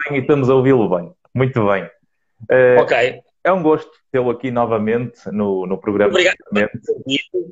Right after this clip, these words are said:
Speaker 2: Também assim, muito obrigado pelo convite.
Speaker 1: Teve boas festas, foi uma entrada de ano novo em condições, com as devidas precauções, como é lógico, longe de covid.
Speaker 2: Com muitas precauções, <laughs> mas tem corrido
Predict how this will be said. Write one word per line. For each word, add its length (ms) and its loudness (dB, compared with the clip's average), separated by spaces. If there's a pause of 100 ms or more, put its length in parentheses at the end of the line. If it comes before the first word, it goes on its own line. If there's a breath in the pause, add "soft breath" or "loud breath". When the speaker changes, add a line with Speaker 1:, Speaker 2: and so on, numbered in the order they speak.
(180)
Speaker 2:
Também 320 2
assim, 220 -2
muito 160 -2
obrigado 320 0
pelo 120 -8
convite. 440 -4 (880)
Speaker 1:
Teve 180 0
boas 240 0
festas, 600 2
foi 200 0
uma 220 2
entrada 420 2
de 480 2
ano 200 2
novo 640 0
em 280 2
condições, 680 0
com 180 2
as 120 2
devidas 320 0
precauções, 560 -2
como 140 -8
é 40 0
lógico, 500 -2
longe 240 2
de 60 -20
covid. 420 0 (840)
Speaker 2:
Com 140 2
muitas 360 0
precauções, 920 -2
<laughs> 760 -2
mas 160 2
tem 140 0
corrido 300 -2